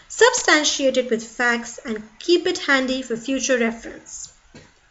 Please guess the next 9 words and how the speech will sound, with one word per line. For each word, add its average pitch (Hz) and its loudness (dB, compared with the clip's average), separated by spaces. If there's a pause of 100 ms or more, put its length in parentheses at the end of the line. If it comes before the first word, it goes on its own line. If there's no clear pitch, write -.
(1120)
Number 370 6
four, 226 4 (280)
confront 359 2 (100)
and 269 2
set 320 4 (100)
boundaries. 220 -2 (200)
Before 339 0
resorting 269 4
to 269 -6